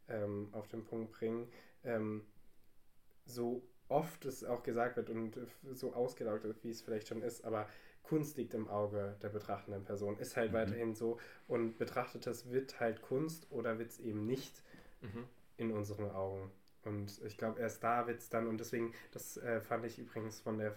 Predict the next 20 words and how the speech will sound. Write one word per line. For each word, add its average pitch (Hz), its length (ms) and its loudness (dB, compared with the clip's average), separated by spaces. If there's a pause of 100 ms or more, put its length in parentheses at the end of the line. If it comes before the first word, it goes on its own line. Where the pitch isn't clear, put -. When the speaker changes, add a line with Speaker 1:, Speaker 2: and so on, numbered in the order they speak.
(160)
Speaker 1:
äh, 110 240 2
Folge 113 320 0
von 107 200 -2
Sonntag 117 360 0
so 110 120 -4
gut, 113 280 -2 (380)
mit 117 180 0
dem, 107 480 2
ähm, 101 540 -2 (920)
mit 127 160 -2
diesem, 101 600 0 (540)
ah, 110 280 -2
wie 113 120 -8
hast 120 160 -10
du 117 60 -2
es 110 100 -4
genannt, 110 280 0
ähm, 113 280 2
im 113 160 0
Zwischenmenschlichen, 113 1080 2